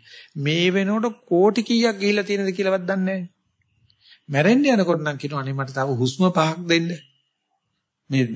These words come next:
දුවට මේ, මේ, මේ බැංක් එකේ ඇකවුන්ට් එකේ නම්බර් එක දීලා එනකම් පොඩ්ඩක් දෙන්න කියලා අන්තිම වෙලාවේ මැරෙන්න කෑ ගහනවා. අනේ පොඩ්ඩක් දික් කරලා දෙන්න බැරිද?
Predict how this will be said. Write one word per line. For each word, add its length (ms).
දුවට 360
මේ, 200
මේ, 240
මේ 220
බැංක් 320
එකේ 220
ඇකවුන්ට් 400
එකේ 140
නම්බර් 240
එක 140
දීලා 280
එනකම් 300
පොඩ්ඩක් 300
දෙන්න 260
කියලා 260
අන්තිම 420
වෙලාවේ 380
මැරෙන්න 540
කෑ 280
ගහනවා. 380
අනේ 200
පොඩ්ඩක් 580
දික් 180
කරලා 240
දෙන්න 220
බැරිද? 260